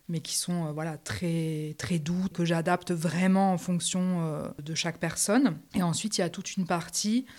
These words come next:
où, euh, la personne, euh, j'amène la personne en la guidant par ma voix dans un état de relaxation, euh, profonde.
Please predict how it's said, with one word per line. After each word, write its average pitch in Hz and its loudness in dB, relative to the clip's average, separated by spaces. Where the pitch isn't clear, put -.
où, 202 2
euh, 170 4
la 165 -2
personne, 180 2
euh, 170 -4
j'amène 185 2
la 185 4
personne 196 0
en 185 2
la 165 -2
guidant 185 0
par 170 -2
ma 170 0
voix 190 2
dans 175 2
un 170 0
état 202 2
de 185 0
relaxation, 170 0
euh, 175 0
profonde. 190 0